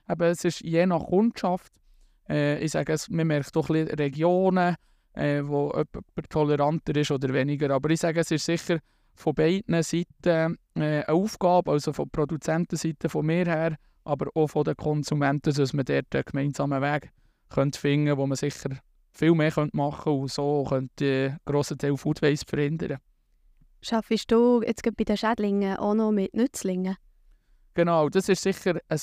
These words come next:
Speaker 1: grosses Thema bei uns. Also das ganze Schädlingswesen können wir eigentlich ziemlich viel mit Nützlingen machen.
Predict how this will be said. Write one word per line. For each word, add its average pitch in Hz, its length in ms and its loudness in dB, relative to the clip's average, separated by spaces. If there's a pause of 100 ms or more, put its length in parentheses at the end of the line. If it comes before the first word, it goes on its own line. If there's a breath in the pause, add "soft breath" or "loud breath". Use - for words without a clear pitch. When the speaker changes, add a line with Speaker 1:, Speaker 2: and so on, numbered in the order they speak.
Speaker 1:
grosses 190 440 -2
Thema 190 420 2
bei 175 220 0
uns. 190 140 -4 (220)
Also 151 260 -6
das 135 120 -10
ganze 151 600 -2
Schädlingswesen 160 840 -2
können 151 200 -2
wir 147 80 0
eigentlich 156 260 0 (200)
ziemlich 156 320 0
viel 165 220 2
mit 185 180 0
Nützlingen 175 560 0 (640)
machen. 180 540 2